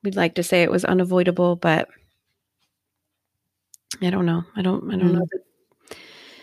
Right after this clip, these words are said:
Speaker 1: they did all the right things. I feel like it was just Riley who sucked.
Speaker 2: Mm-hmm. Yep.
Speaker 1: He needed help. That's sad.
Speaker 2: Yes.
Speaker 1: Okay.
Speaker 2: Mm-hmm.
Speaker 1: Well, thanks for telling that story. Everyone go hug your children.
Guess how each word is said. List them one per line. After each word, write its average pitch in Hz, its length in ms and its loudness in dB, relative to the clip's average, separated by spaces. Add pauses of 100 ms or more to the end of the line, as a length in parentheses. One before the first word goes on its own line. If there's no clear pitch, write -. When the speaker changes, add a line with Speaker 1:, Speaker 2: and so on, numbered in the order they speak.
(140)
Speaker 1:
they 190 120 0
did 202 160 2
all 220 120 4
the 214 80 0
right 214 220 2
things. 196 420 2
I 190 80 2
feel 196 220 0
like 190 300 2
it 196 80 -2
was 175 120 -4
just 175 240 -10
Riley 180 420 0
who 170 240 -2 (1500)
sucked. - 420 -8 (640)
Speaker 2:
Mm-hmm. 185 260 4 (280)
Yep. 220 280 -6 (300)
Speaker 1:
He 190 140 0
needed 180 260 0
help. - 260 -4 (460)
That's 175 220 -2
sad. 165 140 2
Speaker 2:
Yes. 165 280 0
Speaker 1:
Okay. 254 280 4
Speaker 2:
Mm-hmm. 180 320 -2 (500)
Speaker 1:
Well, 285 120 2
thanks 403 260 0
for 466 100 4
telling 370 300 4
that 330 180 4
story. 311 540 4
Everyone 269 380 0
go 277 180 2
hug 262 240 -2
your 269 100 -2
children. 269 600 -2